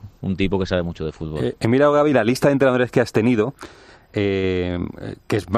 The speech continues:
Speaker 2: eh, amplia porque has estado muchos años jugando. Has tenido a Quique, eh, Bianchi y Pepe. El primer año que estás en Atleti tienes Bianchi y Pepe Murcia,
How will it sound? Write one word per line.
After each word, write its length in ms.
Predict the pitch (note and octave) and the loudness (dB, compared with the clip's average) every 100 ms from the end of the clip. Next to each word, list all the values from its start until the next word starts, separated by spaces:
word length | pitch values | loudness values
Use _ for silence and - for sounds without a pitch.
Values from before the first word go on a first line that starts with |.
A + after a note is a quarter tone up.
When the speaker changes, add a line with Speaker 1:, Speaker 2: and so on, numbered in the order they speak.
| G2+ F#2+ | -2 -2
Speaker 2:
eh, 140 | F#2 | -2
amplia 340 | A2 B2+ B2 A2+ | -2 2 2 2
porque 140 | G2+ | 0
has 60 | G2+ | 0
estado 140 | A2+ | 0
muchos 200 | A2 A2 | 0 0
años 200 | G#2+ G#2+ | 0 0
jugando. 440 | - G#2+ A#2+ A2 C3 - - - | 2 2 2 0 -4 -12 -10 -4
Has 120 | G2 | -2
tenido 200 | A#2 A2+ | 0 0
a 60 | |
Quique, 520 | G#2 B2 - F2 E2 - | 0 -2 0 -4 -4 -8
eh, 380 | - F#2 F2+ F2+ - | -4 -2 -2 -4 -4
Bianchi 720 | G#2 A#2+ D#3 F3 - G#3+ G#3+ | 0 4 4 2 0 0 0
y 120 | A#2+ | 2
Pepe. 260 | A2+ B2+ A#2 | 2 2 0
El 60 | |
primer 180 | G#2 A2+ | 0 2
año 120 | D3+ E3 | 2 0
que 60 | |
estás 180 | D#3+ D#3 | 2 2
en 80 | C#3 | 2
Atleti 280 | C#3 D3+ D#3 | 0 0 0
tienes 200 | C#3 A#2 | 0 0
Bianchi 400 | A#2 C#3+ F#3+ G#3 | 2 2 2 0
y 40 | |
Pepe 220 | C#3+ C3+ B2 | 2 2 4
Murcia, 420 | E3+ - F#2 | 2 2 -2